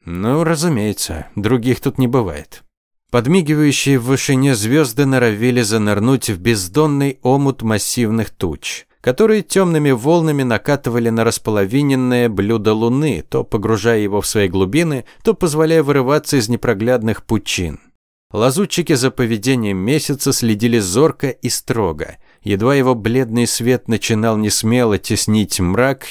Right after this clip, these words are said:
чернолицые разведчики замирали, осторожно поводя по сторонам глазами и тупыми рылами арбалетов.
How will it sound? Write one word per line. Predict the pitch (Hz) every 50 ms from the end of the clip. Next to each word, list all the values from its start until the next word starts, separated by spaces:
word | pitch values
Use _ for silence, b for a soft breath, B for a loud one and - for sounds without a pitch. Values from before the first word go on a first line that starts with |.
| -
чернолицые | - - 117 101 107 120 135 165 196 185 - - 160 156
разведчики | 147 143 120 120 139 175 160 - - 143 131 - 143
замирали, | 123 117 123 123 127 127 127 131 147 165 160 151 147 123 B B B B B
осторожно | - 131 120 - - 151 151 165 190 170 139 151 143 117
поводя | - 123 110 113 113 107 123 139 -
по | - 120
сторонам | - - - 113 110 107 107 113 110 104 95
глазами | 87 101 104 101 95 90 120 147 151 110 85 80 - b b b b
и | 170 196
тупыми | - - 196 147 - - 190 175 156 151
рылами | 135 120 131 135 127 123 117 117 113 -
арбалетов. | - 110 101 90 90 101 98 95 92 87 76 - - - 90 - -